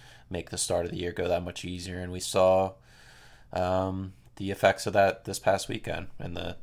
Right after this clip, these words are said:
eight v eight tournament. So, um, getting into that, what would be, like, your vision of, like, good team goals that you see for everybody this year?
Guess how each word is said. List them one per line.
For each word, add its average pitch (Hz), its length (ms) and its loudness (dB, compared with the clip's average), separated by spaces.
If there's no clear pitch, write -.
eight 90 160 -6
v 101 120 -4
eight 98 140 -4
tournament. 82 400 -10
So, 87 340 -6
um, 87 680 -2
getting 104 260 2
into 95 340 -2
that, 98 560 2
what 107 240 0
would 113 140 -2
be, 110 180 0
like, 98 280 -2
your 98 440 -4
vision 95 320 -4
of, 95 160 -6
like, 82 200 -8
good 101 220 -4
team 92 320 -6
goals 92 380 -2
that 90 100 -6
you 90 80 -8
see 90 240 -6
for 90 240 -6
everybody 90 440 -6
this 90 260 -8
year? 90 260 -4